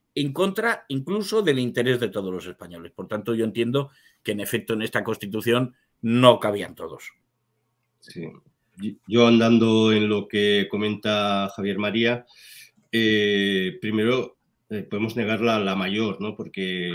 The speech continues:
Speaker 2: la Constitución surge de unas Cortes convocadas en mil novecientos setenta y siete, que eran Cortes ordinarias, o sea, no eran Cortes constituyentes,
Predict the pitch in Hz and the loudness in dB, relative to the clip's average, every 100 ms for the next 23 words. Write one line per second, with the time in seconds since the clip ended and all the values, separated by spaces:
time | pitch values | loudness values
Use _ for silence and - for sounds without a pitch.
0 | 87 87 98 95 107 98 92 - 107 117 | -8 -10 -12 -14 -14 -14 -14 -6 -4 -2
1 | 120 - _ _ _ - - - 123 110 | -4 -8 _ _ _ -18 -16 -8 -4 -4
2 | - 110 104 101 98 95 92 107 107 - | -2 -2 2 0 0 0 -2 -2 -4 -4
3 | 120 107 - 123 - - - _ - 98 | -4 -4 -4 -6 -6 -14 -18 _ -8 -6
4 | 90 104 101 95 104 104 104 98 107 101 | -4 -4 -4 -6 -6 -6 -6 -6 -6 -6
5 | 98 - 101 101 95 101 - 120 139 143 | -8 -10 -12 -10 -8 -6 -4 -4 -4 -6
6 | - - _ - 117 117 113 131 127 107 | -18 -20 _ -4 -4 -2 -4 -4 -4 -4
7 | 87 98 120 95 76 - 85 _ - 95 | -4 0 0 -2 -8 -14 -18 _ -8 -6
8 | 98 104 107 110 98 117 - 101 - 101 | -4 -2 -2 -4 -4 -4 -4 -8 -8 -10
9 | 90 101 120 180 82 76 | -6 -2 0 -2 -6 -16